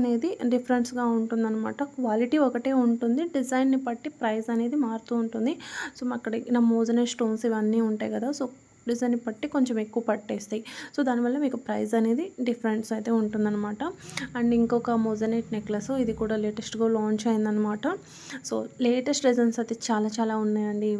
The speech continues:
వీడియోలో. So కాస్ట్ కూడా కొంచెం ఎక్కువే ఉన్నాయి, so నాకు కూడా ఎక్కువే అనిపించాయి నిజంగా చెప్తున్నాను. And తప్పలేదు, ఇంకేం చేస్తాం,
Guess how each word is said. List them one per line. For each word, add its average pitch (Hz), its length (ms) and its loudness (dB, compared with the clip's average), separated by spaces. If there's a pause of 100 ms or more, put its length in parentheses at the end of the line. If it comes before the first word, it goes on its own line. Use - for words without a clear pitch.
వీడియోలో. 220 320 0 (1500)
So 269 80 6 (340)
కాస్ట్ 262 380 4 (100)
కూడా 254 260 4
కొంచెం 240 300 4
ఎక్కువే 240 340 0
ఉన్నాయి, 233 340 2
so 285 60 2 (200)
నాకు 233 200 2
కూడా 240 180 4
ఎక్కువే 240 280 0
అనిపించాయి 226 560 2
నిజంగా 254 320 6
చెప్తున్నాను. 233 520 0 (580)
And 240 140 2 (520)
తప్పలేదు, 254 460 2 (180)
ఇంకేం 254 320 6 (100)
చేస్తాం, 240 400 0